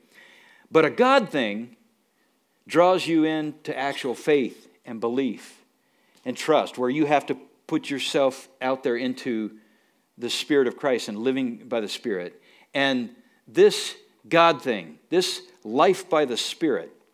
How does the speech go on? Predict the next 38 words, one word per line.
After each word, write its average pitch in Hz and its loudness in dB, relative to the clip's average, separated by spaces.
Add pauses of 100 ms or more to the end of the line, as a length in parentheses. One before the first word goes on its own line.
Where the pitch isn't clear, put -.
(760)
exercising 165 0
this 131 0
faith 165 2
and 120 -6
trust 113 -6 (540)
is 131 0
where 120 2 (320)
the 123 -8
path 127 -2
to 127 -12
your 120 0
best 117 -6
becoming. 92 -14 (240)
So 202 0
what 254 6
I - 4
want 233 0
to 170 -2
do 180 4
is - -2
try 185 0
to 143 2
highlight 127 2
how 120 -4 (300)
that, 107 -2
how 143 -2
faith 139 0 (400)
and 90 -18
living 139 -2
by 123 0
the 113 -4
Spirit 110 -2
affects 135 -6 (100)
what 123 0 (460)
and 107 -10 (240)
who 117 -2 (160)
we 113 -6
become. 98 -10